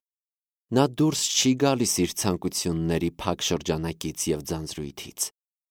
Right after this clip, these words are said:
Ինչքան է խախուտ մարդկային հասարակության շենքը։ Նա կանգուն է մնում միայն սովորույթի ուժով։ Նա կփլվի միանգամից։ Ողբերգական մտքեր,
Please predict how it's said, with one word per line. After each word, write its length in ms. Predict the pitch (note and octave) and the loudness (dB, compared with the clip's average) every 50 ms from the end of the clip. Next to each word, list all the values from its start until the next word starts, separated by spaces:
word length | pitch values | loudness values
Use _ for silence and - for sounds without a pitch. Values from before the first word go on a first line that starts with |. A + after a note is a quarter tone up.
| _ _ _ _ _ _ _ _ _ _ _ _ - | _ _ _ _ _ _ _ _ _ _ _ _ -2
Ինչքան 680 | F2+ F#2+ G2 - - - - - - E2 E2+ A2 B2+ B2+ | -2 0 0 -2 -4 -6 -8 -8 -4 -2 -2 -2 -2 -2
է 100 | B2 G2+ | -2 -4
խախուտ 580 | E2+ - - F2 E2+ - - - E2 D#2+ - - | -4 -2 0 0 0 0 0 -4 -4 -4 -4 -4
մարդկային 760 | E2 E2+ E2+ E2 D#2+ - - - - E2+ E2 E2 E2 E2+ E2+ E2 | -2 -2 -2 -2 -6 -10 -16 -8 -6 -4 -4 -2 -4 -4 -6 -6
հասարակության 720 | D#2+ E2 D#2+ - D2+ C#2+ D2 - - C#2+ - - - D2+ D2+ D2 | -6 -6 -4 -4 -4 -4 -6 -8 -10 -10 -10 -8 -8 -8 -8 -6
շենքը։ 560 | - - - - C2+ - - _ - - - - _ _ _ _ _ _ _ _ _ _ _ _ _ _ _ _ | -4 -4 -4 -6 -8 -14 -20 _ -20 -20 -20 -20 _ _ _ _ _ _ _ _ _ _ _ _ _ _ _ _
Նա 140 | F#2 F#2 G#2 G#2+ | 4 4 4 4
կանգուն 580 | - - G2 G2 G2+ G2 F#2 G#2+ A#2 A#2+ G#2+ | 4 2 2 4 4 2 2 0 0 2 2
է 40 | F#2 | 0
մնում 380 | F2 F2 F#2 F#2+ G#2+ C3+ C#3 A#2 | 0 0 0 2 2 0 0 0
միայն 380 | F#2+ F2+ F2+ F2+ F#2 G2+ A2+ A2+ G2 | 0 0 2 2 2 0 -2 -4 -6
սովորույթի 920 | - - - - G2 F2+ F2 F#2 F2+ F2+ F2+ F2+ F2 - - - F#2+ F#2+ G2 - - - | -6 -6 0 2 2 2 2 2 0 0 -2 -2 -4 -6 -10 -4 -2 -2 -2 -2 -4 -4
ուժով։ 580 | F#2+ F#2+ F#2 D#2+ D#2 D#2 - - - - - _ _ _ _ _ _ _ _ _ _ _ _ _ _ _ _ _ _ _ - | -2 -2 -2 -2 -6 -8 -10 -10 -18 -20 -20 _ _ _ _ _ _ _ _ _ _ _ _ _ _ _ _ _ _ _ -8
Նա 100 | G2 G2 | -8 -6
կփլվի 600 | G2 - G2 G2 - - F#2+ F2 F2 F#2 G#2+ G2+ E2 | -4 -6 -8 -8 -4 -4 -4 -4 -2 -2 -2 -2 -2
միանգամից։ 1000 | D2 D#2+ E2 D#2+ E2 F2+ E2 - - - E2+ A1 G1+ G1+ - - - - - - - - - _ _ _ _ _ _ _ _ _ _ _ _ _ _ _ _ _ _ _ _ _ _ _ _ _ _ _ _ _ _ _ _ _ _ _ _ | -4 -4 -6 -6 -6 -8 -10 -12 -12 -12 -12 -14 -14 -16 -18 -20 -10 -6 -4 -4 -4 -4 -8 _ _ _ _ _ _ _ _ _ _ _ _ _ _ _ _ _ _ _ _ _ _ _ _ _ _ _ _ _ _ _ _ _ _ _ _
Ողբերգական 960 | F#2+ G#2+ G#2+ - - - A2+ A2 G#2 - G#2+ G#2 G2+ - - A2+ B2+ C3 C3 B2+ | 8 8 8 6 4 4 6 6 6 4 2 0 0 2 2 2 4 4 4 2
մտքեր, 600 | B2 A#2 A2+ - - - - G#2 F#2 - - | 2 0 -2 -4 -6 -10 -10 -10 -10 -12 -16